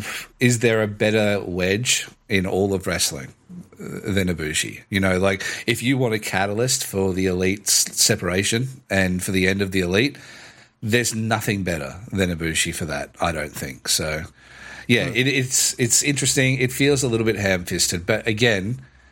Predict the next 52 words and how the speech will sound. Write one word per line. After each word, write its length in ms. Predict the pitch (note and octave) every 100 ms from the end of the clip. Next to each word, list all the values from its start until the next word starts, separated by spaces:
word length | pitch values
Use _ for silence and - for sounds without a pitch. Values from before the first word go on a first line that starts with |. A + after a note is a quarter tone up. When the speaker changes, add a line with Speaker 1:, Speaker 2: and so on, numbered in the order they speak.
| _ _
Speaker 1:
you 100 | G2
know, 320 | F#2+ F#2 F#2 F2+ -
you've 180 | F#2 F#2
said 140 | G2+ F2+
it 60 |
before, 340 | F2+ - F2+ F2+
as 120 | F2+
Tony 300 | - F2+ F2
has 200 | G2 F#2
a 60 | F#2
way. 300 | F2 E2+ G#2 - -
So 440 | - F#2 F2 F2 - - - - - - _
I 100 | G2+
guess 260 | G2+ F#2 -
it's 120 | F2+
one 120 | G2
of 40 | F#2
those 180 | E2+ -
things 260 | F2+ F2
where 60 | F2
Speaker 2:
Yep. 40 |
Speaker 1:
we 60 | F2
just 160 | F2 F2+
gotta 140 | E2
see 280 | - F2 E2
how 340 | - F#2 E2
it 60 | D#2+
plays 300 | E2+ D#2 E2
out. 260 | F#2+ D#2+ - _ -
Speaker 2:
Yeah, 200 | F3 D#3
look, 240 | D3 -
and, 180 | B2+ D#3+
and, 300 | D#3+ D#3 D3+
uh, 180 | D3 D3 -
I 140 | D3
may 260 | C3 B2 B2
be 300 | B2 A2+ B2 _ B2 _
a 60 | D3
typical 360 | - C3+ - A2+
wrestling 400 | A2 - B2 A2
fan 340 | - A2+ A2+
and 260 | A2+ A2+ G#2+
having 260 | A2 A#2+ A#2
an 80 |
opinion 420 | A2 - B2 A#2+ A#2
on 160 | A#2
something 320 | A#2 A#2+ C3
before 440 | A#2+ B2 - C3+ B2
it's 120 | -
played 300 | - B2+ B2
out. 220 | C3+ C3 - - - -
Uh, 380 | B2+ B2+ A#2+ A#2